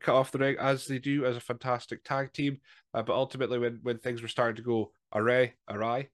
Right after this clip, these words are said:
awry, is that the word? Awry. Uh, Zack Dynamite emerged all in black, 'cause I didn't even notice him when he came into the ring at first. I was like, "What's happening?" Oh, it was Zack Dynamite. Uh, Zack Dynamite came in the ring and started assaulting Damien,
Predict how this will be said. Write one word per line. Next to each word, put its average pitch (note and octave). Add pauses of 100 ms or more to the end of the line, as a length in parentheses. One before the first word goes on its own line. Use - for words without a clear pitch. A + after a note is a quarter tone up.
(140)
awry, C#3
is D3
that C#3+
the D3+
word? D#3 (420)
Awry. C3 (120)
Uh, A2+
Zack B2+
Dynamite B2+ (220)
emerged A#2 (120)
all C3
in A#2+
black, A2 (140)
'cause G#2
I G2+
didn't A2+
even G#2
notice G2+
him G2+
when -
he G2
came G#2
into G2+
the G2+
ring G2+
at -
first. G#2
I -
was G#2
like, A2+
"What's D3
happening?" D3
Oh, C3+
it C3
was C3
Zack B2+
Dynamite. C#3 (460)
Uh, A#2+
Zack B2
Dynamite B2+
came C3
in A#2+
the A#2
ring A2+
and A2
started G#2+
assaulting A2 (340)
Damien, G#2+